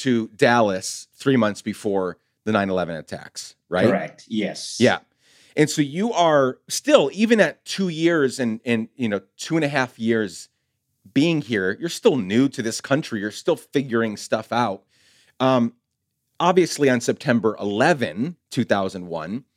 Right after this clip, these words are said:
Speaker 1: you had no idea what was gonna happen ten days from then. So as a, yeah, as someone who is relatively new to the country,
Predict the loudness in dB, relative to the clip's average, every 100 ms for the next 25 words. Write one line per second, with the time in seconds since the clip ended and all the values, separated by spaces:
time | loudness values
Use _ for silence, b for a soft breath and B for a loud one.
0 | _ 2 4 6 6 6 6 2 2 -4
1 | -4 0 0 0 -2 0 0 2 2 0
2 | -4 -10 -8 -6 -6 -8 _ _ _ _
3 | _ _ _ _ 2 6 6 4 -8 _
4 | _ 4 6 8 4 0 2 4 6 4
5 | 0 -6 _ _ _ _ _ _ _ _
6 | -20 -20 _ _ _ 4 4 6 4 6
7 | 6 4 2 2 0 2 4 6 4 2
8 | 2 2 2 2 2 0 -2 -6 -4 -4
9 | -4 -8 -10 -10